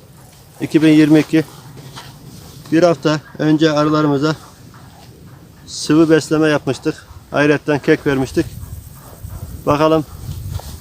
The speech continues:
bu ara önceki verdiğim sıvı beslemeyi çekmemişti. Ee, şimdi çekti mi? Verdiğimiz sıvı beslemeler,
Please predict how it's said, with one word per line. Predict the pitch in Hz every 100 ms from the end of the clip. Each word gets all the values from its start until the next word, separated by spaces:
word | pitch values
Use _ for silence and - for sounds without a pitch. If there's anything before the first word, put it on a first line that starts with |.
| - -
bu | 147
ara | 156 160
önceki | 160 156 165
verdiğim | 160 156 160 -
sıvı | - 165 160
beslemeyi | 165 - 160 156
çekmemişti. | 165 - 151 139 - 160 - - - - - - - - - - - - - - 135
Ee, | 123 123 127 131 - - - -
şimdi | 156 160
çekti | 151 160 - 165
mi? | 147 143 - - - - - - - - - - - - - -
Verdiğimiz | 147 147 156 156 147
sıvı | - 156
beslemeler, | 156 147 156 151 147